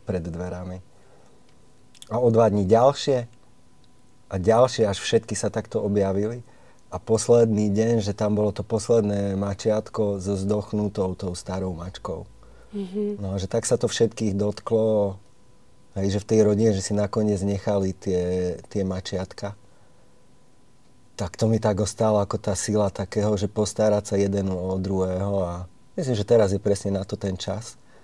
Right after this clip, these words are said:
Speaker 1: že ten advent je o tom, hej, že dávať si tie dary navzájom, oceňovať sa a že byť tu, byť tu jeden pri druhého.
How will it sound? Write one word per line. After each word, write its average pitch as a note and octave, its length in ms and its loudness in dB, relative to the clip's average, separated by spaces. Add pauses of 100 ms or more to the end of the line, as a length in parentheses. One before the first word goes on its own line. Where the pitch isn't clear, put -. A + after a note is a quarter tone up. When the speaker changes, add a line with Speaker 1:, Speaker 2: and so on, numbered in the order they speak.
(500)
Speaker 1:
že F#2 160 -4
ten G#2 160 0
advent G2+ 560 0
je G2 320 2
o F#2+ 240 -4
tom, F#2+ 400 -2 (560)
hej, F#2+ 140 -6 (100)
že F#2+ 100 -2 (140)
dávať G2 400 0
si - 160 -6
tie G#2+ 160 4
dary G#2 400 4
navzájom, G2+ 640 2
oceňovať G2 720 -2
sa G2 200 -4
a F2 200 -4 (880)
že F#2 160 -6
byť F2 260 -4 (140)
tu, F2+ 240 -4 (880)
byť F#2+ 180 -2
tu - 140 -6
jeden F#2+ 320 2
pri F#2 160 -4
druhého. F#2+ 640 -6